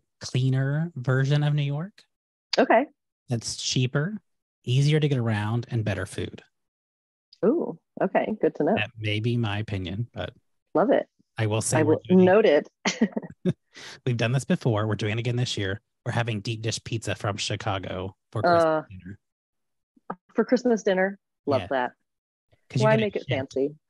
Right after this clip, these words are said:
Speaker 1: That's what I'm saying. Make it easy, no stress, put it in the
Speaker 2: Wait,
Speaker 1: oven.
Speaker 2: love that. And then put it in the oven. Ah, love it.
Speaker 1: Takes,
Speaker 2: You're
Speaker 1: like, twenty
Speaker 2: smart.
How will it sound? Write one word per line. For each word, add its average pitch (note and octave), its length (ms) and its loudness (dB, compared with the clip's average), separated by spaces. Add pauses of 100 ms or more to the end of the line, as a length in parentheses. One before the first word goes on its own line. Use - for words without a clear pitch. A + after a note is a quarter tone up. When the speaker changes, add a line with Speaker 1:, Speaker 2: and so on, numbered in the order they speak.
(200)
Speaker 1:
That's F3+ 180 -4
what F#3 60 -6
I'm F#3 60 -2
saying. C3 220 0
Make E3+ 180 2
it D#3+ 80 -4
easy, D#3+ 440 0
no C#3 240 0
stress, C#3 640 -2 (100)
put C#3 120 0
it C3+ 80 0
in C#3 60 0
the B2+ 60 2
Speaker 2:
Wait, B3 80 4
Speaker 1:
oven. B3 120 2
Speaker 2:
love B3 120 2
that. G3 100 6
And F#3+ 80 2
then G3 100 2
put G#3 140 2
it A3 40 6
in G#3+ 40 2
the G#3+ 60 4
oven. A3 260 2 (120)
Ah, E4 240 2 (1300)
love D3 160 2
it. - 180 -2 (280)
Speaker 1:
Takes, A2+ 160 -4
Speaker 2:
You're E3 60 0
Speaker 1:
like, E3 80 -2
twenty C#3 200 0
Speaker 2:
smart. G#2 120 -6